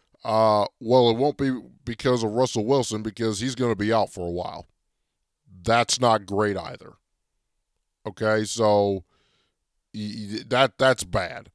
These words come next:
That's really, really bad, and their defense is, is just horrible. The Chiefs' defense is bad all around. The Seattle defense is just as bad.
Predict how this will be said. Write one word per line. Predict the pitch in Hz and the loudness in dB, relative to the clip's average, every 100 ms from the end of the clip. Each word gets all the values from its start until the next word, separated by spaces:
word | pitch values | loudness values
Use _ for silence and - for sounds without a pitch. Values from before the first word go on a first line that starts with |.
| _ - | _ 0
That's | 123 107 | 0 0
really, | 104 127 123 | 2 4 4
really | 113 120 110 | 0 0 0
bad, | 95 110 110 | 0 0 0
and | 110 104 | -2 -2
their | 104 | -2
defense | 92 123 - 117 107 | -2 -6 -4 -6 -6
is, | 113 - | -12 -8
is | 120 98 - | -6 -4 -4
just | - 110 104 - | -2 -2 -2 -2
horrible. | 95 87 80 71 - _ _ _ _ - | -2 -2 -6 -16 -20 _ _ _ _ -10
The | 117 | -6
Chiefs' | - 151 135 | 0 -2 0
defense | - 131 - 127 117 | -2 -2 -2 -4 -4
is | 104 85 | -8 -12
bad | 78 113 110 110 110 101 - _ _ - | _ 0 2 2 0 -4 -12 _ _ -2
all | 110 107 98 | 2 2 0
around. | 92 110 113 117 113 _ _ _ _ _ _ | 0 0 0 -2 -6 _ _ _ _ _ _
The | 95 113 | -4 -2
Seattle | - 120 127 151 135 | -2 0 2 2 2
defense | 104 113 107 113 107 - - _ _ _ - | -4 -8 -6 -6 -6 -8 -18 _ _ _ -2
is | 123 117 104 - _ - 98 | 2 2 0 -6 _ -20 -18
just | 87 90 95 113 101 - | -8 -4 2 4 2 -2
as | 98 - | -8 -8
bad. | 95 98 - | -14 -14 -18